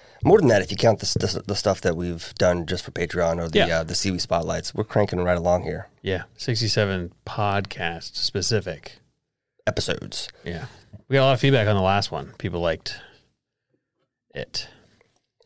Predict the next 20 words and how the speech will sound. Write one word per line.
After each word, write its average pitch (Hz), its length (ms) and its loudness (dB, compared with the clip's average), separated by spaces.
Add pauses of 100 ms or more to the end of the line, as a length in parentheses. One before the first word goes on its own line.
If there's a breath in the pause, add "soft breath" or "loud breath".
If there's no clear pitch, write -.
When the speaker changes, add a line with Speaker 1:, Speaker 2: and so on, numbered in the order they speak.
(120)
Speaker 1:
The 117 140 0
last 104 240 4
one? 147 160 -2 (140)
Speaker 2:
Yeah. - 180 -4 (400)
Speaker 1:
Which, 117 320 2 (100)
wh-, 95 40 -2
<sighs> - 1040 -6
which - 120 -18
one - 120 -16
was - 120 -18
that? - 220 -16
Speaker 2:
I - 20 -10
don't 80 120 -6
remember. 78 340 -8 (160)
I 92 80 -6
just 90 160 -6
know 87 100 0
that 82 120 -2 (160)
this 95 200 -4
past 80 280 -2